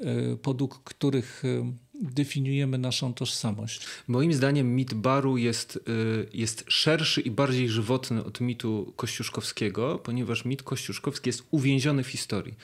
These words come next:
Speaker 2: Jest uwięziony w danym, y, w danym momencie historycznym, prawda?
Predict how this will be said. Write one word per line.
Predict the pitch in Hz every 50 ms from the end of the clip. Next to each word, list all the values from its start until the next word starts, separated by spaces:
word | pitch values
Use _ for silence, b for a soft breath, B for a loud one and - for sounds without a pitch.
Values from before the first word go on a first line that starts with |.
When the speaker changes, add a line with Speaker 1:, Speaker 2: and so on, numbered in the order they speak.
| B B B -
Speaker 2:
Jest | 123 117 -
uwięziony | - 143 123 135 131 123 135 151 147 143 127
w | 113
danym, | 113 127 131 131 131 131 131 131
y, | 127 127 B B B B - - 107 110 107 110 110 110 110 110 110
w | 107 110
danym | - 123 117 117 120 117
momencie | 120 117 120 120 117 - 113
historycznym, | - 117 110 - - 110 98 98 - - - -
prawda? | 104 104 104 123 151 190